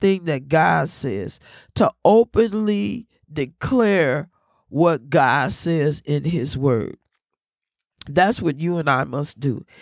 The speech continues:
And it makes no difference what the circumstances are, the situation might look like in the natural. We have to look past the trouble. Sometimes we gotta look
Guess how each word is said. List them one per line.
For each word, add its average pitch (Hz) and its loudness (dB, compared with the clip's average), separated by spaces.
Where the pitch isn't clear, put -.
And 175 0
it 240 6
makes 247 0
no 226 2
difference 202 -2
what 147 -2
the - -10
circumstances 220 0
are, 196 2
the 165 -10
situation 127 -4
might 117 -8
look 208 0
like 190 0
in 139 -8
the 127 -10
natural. 180 -4
We 269 4
have 208 2
to 233 0
look 175 -2
past 156 -2
the - -12
trouble. 214 2
Sometimes 170 -2
we 208 0
gotta 135 4
look 147 0